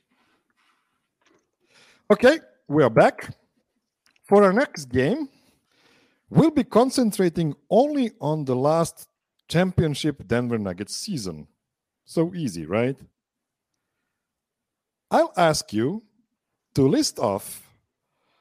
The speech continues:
the players that had the most games for the Nuggets in which they played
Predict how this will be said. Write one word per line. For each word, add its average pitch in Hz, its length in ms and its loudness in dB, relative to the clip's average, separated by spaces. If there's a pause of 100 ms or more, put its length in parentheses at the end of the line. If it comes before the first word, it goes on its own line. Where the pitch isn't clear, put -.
(120)
the 113 100 -6
players 170 720 -2 (300)
that 127 200 -4
had 190 380 -2 (100)
the 123 200 0
most 240 420 0
games 131 720 -4 (880)
for 220 160 4
the 214 100 2
Nuggets 147 600 -4 (1200)
in 185 160 0
which 196 220 0
they 170 160 2
played 190 480 -2